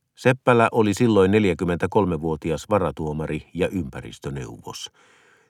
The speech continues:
Työkavereiden mielestä pätevä, tehokas ja kuivakalla tavalla hauska.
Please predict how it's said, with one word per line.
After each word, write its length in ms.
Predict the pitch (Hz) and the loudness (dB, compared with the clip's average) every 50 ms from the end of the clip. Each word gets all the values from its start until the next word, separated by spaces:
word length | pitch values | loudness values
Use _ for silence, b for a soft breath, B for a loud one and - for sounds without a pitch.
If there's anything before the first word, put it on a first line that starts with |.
| b | b
Työkavereiden 720 | - 110 101 - - 92 87 92 85 87 87 82 87 87 90 | 2 2 4 4 4 2 2 2 2 2 2 2 0 0 0
mielestä 400 | 90 95 90 78 76 - - 78 69 | 2 2 0 0 -2 -4 -6 -4 0
pätevä, 440 | - 104 98 - 87 85 82 82 71 - _ _ _ | 0 0 2 0 -2 -2 -4 -6 -8 -8 _ _ _
tehokas 600 | - 104 85 82 78 71 - 76 71 - - - _ b b b b b b b b | 0 0 0 0 -2 -4 -4 -8 -10 -10 -14 -18 _ b b b b b b b b
ja 140 | 85 90 - - | -2 -2 -2 -2
kuivakalla 680 | - 95 87 80 67 73 71 - 80 80 80 80 80 | -2 -2 -2 0 -2 -4 -6 -6 -4 -4 -4 -4 -4
tavalla 380 | - - 85 85 85 85 85 78 | -4 -4 -4 -2 -2 -2 -4 -6
hauska. 580 | 69 62 58 58 - - - - - - - | -8 -10 -12 -14 -16 -18 -18 -18 -18 -18 -18